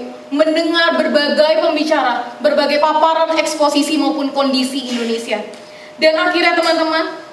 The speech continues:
berdirilah dengan teguh di dalamnya, sekalipun kamu tahu kamu harus menderita. Damai sejahtera menyertai kamu sekalian yang berada di dalam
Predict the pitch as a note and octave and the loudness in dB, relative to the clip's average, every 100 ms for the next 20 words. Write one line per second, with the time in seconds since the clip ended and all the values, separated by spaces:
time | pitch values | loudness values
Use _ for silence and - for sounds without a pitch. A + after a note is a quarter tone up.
0 | - F4+ F#4 E4+ F#4 F#4 F#4 - E4+ E4+ | -4 -2 0 2 2 4 2 2 0 0
1 | - D#4+ E4 F#4+ F#4 D4 C#4+ C#4 C#4 A#3 | 0 0 2 2 4 2 2 2 0 0
2 | G3+ - - - E4 E4 E4 E4+ E4 E4 | -4 -10 -16 -12 -4 2 2 2 0 -2
3 | E4+ F4 E4+ D#4 D4+ D4+ D4+ C#4+ D4 C#4+ | 2 0 0 0 2 2 2 0 0 -2
4 | C#4 D4 E4+ - - B3+ A#3+ A#3+ A#3+ G#3 | 0 0 2 0 -2 0 0 0 0 0
5 | - - - - - - - - - - | -4 -12 -18 -20 -20 -20 -20 -20 -20 -20
6 | - - - - - B3+ D#4 D#4 F4+ E4+ | -20 -20 -20 -20 -10 2 2 4 2 0
7 | D#4+ D#4 D4+ C#4 B3+ C4 D4 E4 E4 D#4+ | 2 2 2 2 0 0 -2 0 2 2
8 | D#4+ D4 D4 C#4 C#4 - C4+ B3 B3 A#3 | 2 2 0 0 -2 -2 0 0 0 -2
9 | A#3+ - - B3+ C4 B3+ A3+ A3 A3 A3 | -4 -8 -6 0 0 0 -2 0 0 2
10 | A3 A3 G#3+ G3+ | -2 -2 -4 -4